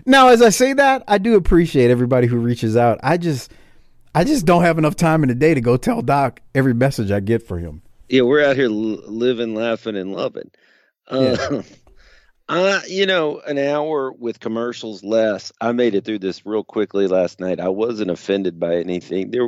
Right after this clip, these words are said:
Speaker 2: the, the tag match was really good. Um, I,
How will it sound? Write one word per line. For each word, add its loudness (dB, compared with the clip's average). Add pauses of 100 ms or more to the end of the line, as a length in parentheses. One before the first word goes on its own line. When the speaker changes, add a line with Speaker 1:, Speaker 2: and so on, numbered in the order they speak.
Speaker 2:
the, -2
the 0
tag -4
match -6
was -16
really -6
good. -4 (1040)
Um, -2 (1600)
I, -6